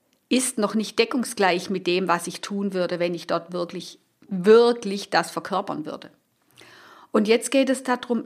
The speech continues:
immer wieder diese Schritte zu tun. Und das ist da, wo ein Quantensprung eben nicht über Nacht geht, sondern indem ich herausgefordert werde, immer und immer, immer wieder die Basics zu tun. Warum trainieren Sportler immer und immer wieder die Basics?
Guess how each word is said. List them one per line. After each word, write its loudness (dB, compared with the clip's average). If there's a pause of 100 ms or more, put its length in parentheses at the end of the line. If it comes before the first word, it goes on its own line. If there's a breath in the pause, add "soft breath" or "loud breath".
immer 4
wieder 0
diese -6
Schritte -4
zu -12
tun. -6
Und -2
das 2
ist -4
da, 4
wo -2
ein -6
Quantensprung -2
eben 0
nicht 6
über -4
Nacht 0
geht, -4
sondern -2 (280 loud breath)
indem 4
ich -4
herausgefordert -2
werde, 0
immer 4
und 0
immer, -4
immer -2
wieder -4 (200 loud breath)
die -6
Basics 0
zu -14
tun. -12 (1500 soft breath)
Warum 0
trainieren 0
Sportler 2
immer -2
und -4
immer -2
wieder -4
die -6
Basics? -8